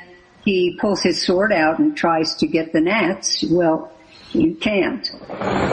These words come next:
So he puts carpets and wraps himself up, but one gnat, one gnat gets in that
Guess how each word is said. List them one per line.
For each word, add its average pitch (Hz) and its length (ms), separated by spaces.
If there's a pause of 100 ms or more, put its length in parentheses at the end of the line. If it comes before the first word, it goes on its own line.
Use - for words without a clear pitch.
(360)
So 175 160
he 175 280
puts 180 180
carpets - 540
and 190 560
wraps 180 280
himself 160 460
up, 190 220
but 160 200
one 208 520
gnat, 202 560 (1500)
one 175 560 (100)
gnat - 600
gets 165 260
in 170 140
that 151 340